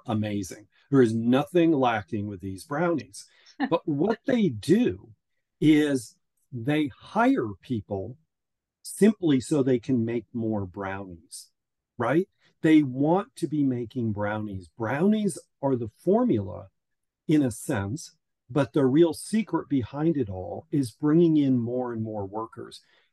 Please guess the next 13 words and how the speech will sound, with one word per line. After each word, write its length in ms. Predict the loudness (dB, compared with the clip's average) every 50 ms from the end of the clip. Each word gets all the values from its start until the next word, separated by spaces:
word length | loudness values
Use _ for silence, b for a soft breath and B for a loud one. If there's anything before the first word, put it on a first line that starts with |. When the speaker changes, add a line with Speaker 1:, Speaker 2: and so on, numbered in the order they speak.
| _ _ 0
Speaker 1:
And 380 | 2 4 4 4 4 2 0 -2
they 80 | -4
have 120 | -4 -4 -6
a 60 | -8
process 560 | _ -6 -4 -4 -4 -4 -6 -8 -8 -6 -4
in 180 | -4 -2 -2 -2
which 300 | -2 -4 -6 -6 -10 -14 _ -8
all 340 | -4 -2 0 0 0 -2 -2
the 80 | -6
workers 560 | -6 -4 -4 -4 -4 -6 -8 -8 -8 -10 -10 -8
that 200 | -10 -10 -10 -10
come 240 | -8 -4 -4 -2
into 540 | -2 -2 -4 -6 -8 -8 -6 -4 -4 -4 -6